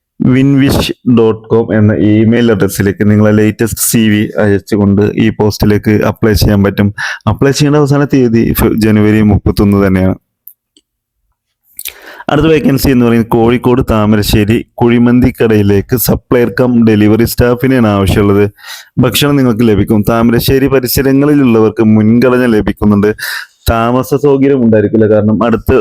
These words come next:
പ്രദേശങ്ങളിലെ ആളുകളെയാണ് ഇതിലേക്ക് ഇൻവൈറ്റ് ചെയ്യുന്നത്.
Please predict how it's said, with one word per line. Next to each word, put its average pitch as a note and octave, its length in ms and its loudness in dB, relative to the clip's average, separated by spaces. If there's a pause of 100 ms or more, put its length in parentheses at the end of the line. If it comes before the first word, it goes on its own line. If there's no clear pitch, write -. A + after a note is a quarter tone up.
(140)
പ്രദേശങ്ങളിലെ A2+ 760 0
ആളുകളെയാണ് G#2+ 580 0
ഇതിലേക്ക് G#2 380 0
ഇൻവൈറ്റ് A#2 420 0
ചെയ്യുന്നത്. A2 520 0